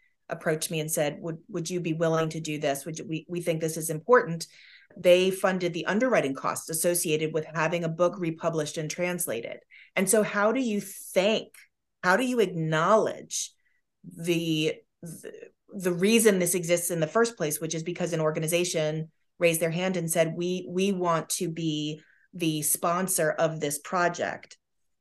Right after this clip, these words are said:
And so one of the things that my family and my publisher, we were really thinking through is, how do you appropriately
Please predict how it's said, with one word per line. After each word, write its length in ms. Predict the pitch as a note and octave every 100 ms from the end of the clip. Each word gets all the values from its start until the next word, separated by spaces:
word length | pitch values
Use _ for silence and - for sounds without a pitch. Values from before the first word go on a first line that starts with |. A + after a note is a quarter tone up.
| _
And 160 | F3 E3+
so 560 | F#3 E3+ D#3+ D#3+ D#3 - _ _
one 260 | F3+ F#3 G#3+
of 80 | G3
the 100 | F#3+
things 380 | F3+ E3+ E3
that 260 | D#3+ D3 - - _
my 220 | F#3 D#3
family 480 | D#3 E3+ D#3+ E3 E3
and 140 | D#3+
my 120 | F3 E3
publisher, 500 | E3+ F3 E3 D#3+ D3
we 140 | D#3+
were 180 | D#3+ D#3
really 280 | E3 D#3 D#3+
thinking 400 | F3 E3 D#3 D#3
through 260 | F3+ F#3
is, 320 | D3+ D3+ D3 - _ _ _ _ F#3
how 200 | F#3 G3
do 120 | F#3+
you 200 | D#3+ D3+
appropriately 1040 | D3+ D#3+ D3 D#3 B2 - - A#2 G2 G#2